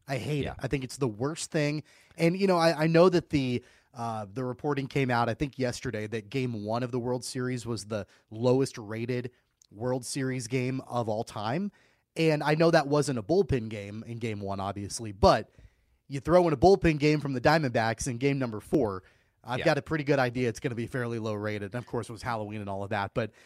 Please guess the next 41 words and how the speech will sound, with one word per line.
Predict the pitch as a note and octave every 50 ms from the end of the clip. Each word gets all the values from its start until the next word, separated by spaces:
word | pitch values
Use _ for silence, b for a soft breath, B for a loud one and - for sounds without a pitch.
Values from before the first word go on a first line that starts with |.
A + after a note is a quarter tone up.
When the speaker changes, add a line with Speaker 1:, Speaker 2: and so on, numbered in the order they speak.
| b b b b
Speaker 1:
I | - D3+
know | D3+ E3 D#3+
Rob | C#3+ D3 D3 D3 C#3
Manfred, | C3+ C3+ C3+ D3 - - E3+ D#3 -
I | A2
think | - D#3 C#3+
it | D#3 C#3+
was | B2 A#2
maybe | G#2+ B2+ B2 A#2+ A#2
a | A2+
week | G2+ G#2 B2+ C#3 -
ago, | D3 C3 C#3+ C#3 C#3 C#3+ C#3+ C#3+ b b b b b b _
um, | A#2+ A#2+ A#2+ A#2+ A#2 A2+ G#2+ A2 A2+ G#2+ A2+
before | B2+ B2+ - - C#3+ C#3+
the | C3+
World | C3 C3+ C#3 C3+
Series | - - D3+ C#3+ C3 B2
started, | - - D#3 C3 C3 C3+ -
talked | - C3 B2 - -
about | B2 B2 A#2 A2+
the | - A#2+
importance | A2+ G#2 - - C3+ C#3 B2+ B2 B2+ B2 - -
of | - - B2+ A#2+ A2+ A2+ G#2 G2+ b b b b b b b b _ _ _ _ _ _ _ A2
bringing | G2+ C#3+ C#3+ C#3+ D#3+ D3+ C3+ B2
back | A2 - B2 B2 B2+ B2+ -
starting | - - - D#3 C3+ C#3 C#3 A#2+ A2+
pitching | - - C3 A#2+ - D3+ C3+
in | B2 A#2
a | A2
way | G#2 G2+ A#2 B2 B2 B2 B2
that, | A#2+ A#2 G#2+ G#2+ G#2 G2+ b b b b b b b b
you | - B2 A#2+
know, | A2 G#2+
is | A2+ C3 B2 A#2 G2+ F#2 - - _
a | - - A#2
lot | A2+ A#2+ B2+ C3 - B2+
more, | B2+ C3+ C3+ B2 A#2 A2+ A2 G#2+ G#2 G2 - _ _ _ _ _ - -
um, | - A2 G2+ G2+ G2 F#2+ F#2 F#2+ F#2 F2+
viable | G2 B2 C3 C#3+ F3 F3 D#3+ F3 E3+ F3+ F3
and | B2 A2+ A2+
dominant, | C#3+ C#3+ D#3 F3 F3 F3 F3 E3+